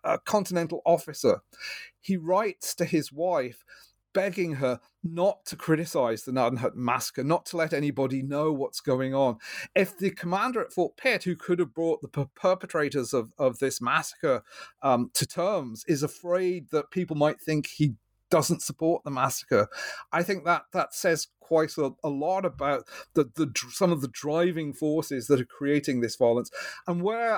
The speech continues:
I, in my book, one of the things I, I look at is a, a sort of famous, um, episode in seventeen eighty-six, um, when, uh, expedition of the Kentucky militia, uh, arrives in the Ohio Valley, and they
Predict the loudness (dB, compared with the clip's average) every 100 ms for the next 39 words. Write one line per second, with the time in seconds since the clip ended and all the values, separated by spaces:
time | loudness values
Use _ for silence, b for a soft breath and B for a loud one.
0 | -2 -6 -2 0 0 0 -2 0 0 -2
1 | -4 0 2 2 2 0 0 0 -2 -4
2 | _ 4 4 2 -10 _ 4 4 2 -2
3 | -2 0 2 2 0 -2 -6 -4 4 4
4 | 4 -4 -8 -2 -2 -2 -2 0 -2 -6
5 | B B B B B 0 0 2 4 4
6 | 0 0 2 0 -2 0 0 0 -2 -4
7 | 0 4 4 4 -4 -2 0 0 -2 0
8 | 0 -2 _ -20 -12 -6 -6 -2 -2 -2
9 | -4 0 0 0 -2 -2 0 -2 -2 0
10 | 2 2 0 0 -2 -2 B B B 2
11 | 2 2 -2 0 0 -2 -2 0 0 0
12 | 0 0 0 0 0 0 -2 0 2 2
13 | 2